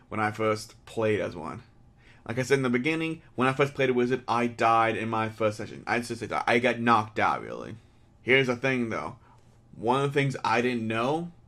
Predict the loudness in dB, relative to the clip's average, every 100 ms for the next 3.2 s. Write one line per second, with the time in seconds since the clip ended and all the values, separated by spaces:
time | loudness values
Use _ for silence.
0 | -4 -4 0 0 0 2 0 0 0 2
1 | 2 0 -2 -2 2 2 2 -4 -16 -14
2 | -6 0 2 2 0 -4 -4 0 0 0
3 | -4 -8